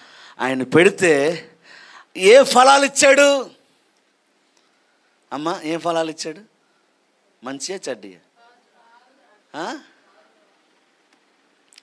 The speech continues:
ఏదైతే ఆశపడ్డాడో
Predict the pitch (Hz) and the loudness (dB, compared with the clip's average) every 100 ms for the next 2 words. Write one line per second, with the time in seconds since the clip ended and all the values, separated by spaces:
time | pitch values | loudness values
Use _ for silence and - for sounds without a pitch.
0 | _ - - - - 214 277 285 294 294 | _ -20 -20 -14 0 4 6 6 4 4
1 | 294 277 254 - 320 269 269 277 269 285 | 4 4 6 4 4 2 2 4 6 8
2 | 311 214 - | 8 4 0